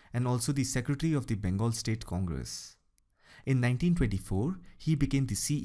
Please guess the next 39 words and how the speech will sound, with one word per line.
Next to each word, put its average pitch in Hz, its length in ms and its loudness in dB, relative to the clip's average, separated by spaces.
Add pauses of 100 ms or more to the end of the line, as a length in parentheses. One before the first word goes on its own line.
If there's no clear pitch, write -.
E 147 80 4
O 165 180 2
of 117 180 -2
the 120 80 -2
Calcutta 117 480 0
Municipal 120 400 0
Corporation. - 840 -2 (840)
Bose 143 340 4
was 175 180 2
sent 139 220 0
to 135 80 -2
prison 113 400 0
in 147 160 2
Mandalay 98 420 0
for 135 220 -4
nationalist 110 680 -2
activities 101 540 -2
in 131 120 0
nineteen 101 340 0
twenty-five. - 580 -4 (640)
He 131 160 2
was 135 240 4
released 120 360 2
in 107 120 2
nineteen 98 320 0
twenty-seven 104 760 -4 (360)
and 120 200 2
became 139 280 2
the 127 220 0
Indian 147 260 2
National 120 340 0
Congress's 107 720 -2 (280)
General 131 300 2
Secretary. - 640 -6 (640)
He 143 180 4
worked 131 340 2
with 143 180 0
Jawaharlal 127 640 2
Nehru 101 400 0